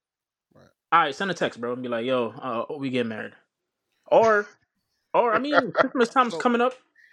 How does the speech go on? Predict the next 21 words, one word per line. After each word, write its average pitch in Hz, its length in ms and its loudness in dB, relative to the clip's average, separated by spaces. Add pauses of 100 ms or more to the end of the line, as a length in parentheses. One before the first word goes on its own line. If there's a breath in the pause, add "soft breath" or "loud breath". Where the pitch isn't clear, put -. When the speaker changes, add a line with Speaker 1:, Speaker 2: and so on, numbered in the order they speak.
(200 soft breath)
Speaker 1:
so - 160 -8
Speaker 2:
I - 20 -6
Speaker 1:
I 208 80 -6
Speaker 2:
mean, 196 60 -8
you 208 100 -6
Speaker 1:
didn't - 0 -
Speaker 2:
could 180 240 -2 (580)
Speaker 1:
Yeah, 120 140 -14
Speaker 2:
Yeah. 196 200 -12
Speaker 1:
sorry. 95 80 -20 (180)
Go 95 80 -20
ahead. 95 120 -20 (140)
Go - 80 -20
ahead, - 100 -20
go - 60 -20
ahead. - 80 -20
Speaker 2:
No, 220 200 2
go 240 100 0
ahead, 226 100 -4
go 254 80 2
ahead. 185 140 -6